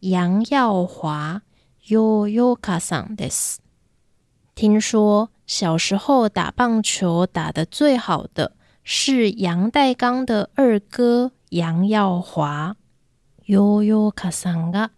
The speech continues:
台湾での好成績を評価され、先に福岡第一高校に留学。さらに日本で四番を務めるほど活躍していたからこそ、弟の陽大館も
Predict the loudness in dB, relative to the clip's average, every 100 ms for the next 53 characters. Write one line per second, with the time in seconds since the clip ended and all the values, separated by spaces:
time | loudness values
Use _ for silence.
0 | _ -4 -2 0 0 -2 -2 0 0 -2
1 | -4 -2 -2 0 -2 0 -4 -4 -2 -2
2 | -2 0 0 0 -2 -2 -2 0 -2 -6
3 | _ _ -4 -4 -2 -2 -2 -4 -8 -2
4 | 2 2 0 -2 0 0 0 -4 -6 -2
5 | -2 0 -2 0 2 0 2 0 0 -2
6 | -6 -6 -8 -8 _ _ _ _ -2 2
7 | 4 4 2 0 -2 -2 2 2 2 0
8 | -4 -4 -2 0 2 2 -2 -2 0 2
9 | 2 2 2 0 0 0 -2 -6 0 0
10 | 0 -2 -2 0 0 0 0 0 -2 -4
11 | -4 -4 -4 _ _ _ _ 0 2 2
12 | 4 2 2 2 2 2 2 2 0 -2
13 | -4 -2 0 0